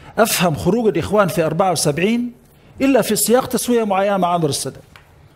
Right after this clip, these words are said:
أنا لا يمكن أفهمها إلا في هذا. ربما بقى الملك فيصل يتدخل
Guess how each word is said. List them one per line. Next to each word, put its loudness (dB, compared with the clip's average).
أنا 2
لا 2
يمكن 0
أفهمها 0
إلا -2
في -10
هذا. -14
ربما 0
بقى 2
الملك 0
فيصل 0
يتدخل 0